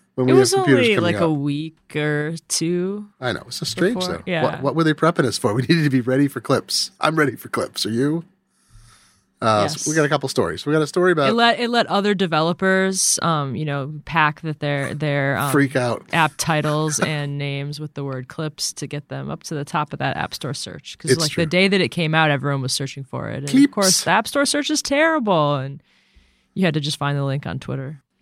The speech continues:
Speaker 1: There's a good, uh, Monty Python sketch in which the interviewer is saying, "And you brought a clip, a film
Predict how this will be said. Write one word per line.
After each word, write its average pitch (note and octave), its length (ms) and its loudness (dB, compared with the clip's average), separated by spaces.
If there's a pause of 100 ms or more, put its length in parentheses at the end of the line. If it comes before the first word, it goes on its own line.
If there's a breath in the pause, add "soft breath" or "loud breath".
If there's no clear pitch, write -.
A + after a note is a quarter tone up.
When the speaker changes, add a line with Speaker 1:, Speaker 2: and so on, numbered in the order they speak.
Speaker 1:
There's G#2 160 -10
a - 40 -12
good, G2+ 300 -4
uh, G2 200 4
Monty F#2+ 320 -2
Python F2 500 -4
sketch - 400 -6
in F2 60 -8
which - 240 -8
the E2 180 -8 (160)
interviewer F2 440 -6
is F#2 100 -8
saying, E2+ 260 -8
"And G2 100 -10
you G#2+ 80 -4
brought A2 220 -2
a F#2 80 -6 (160)
clip, - 440 0 (140)
a A2 80 -4
film C3+ 500 0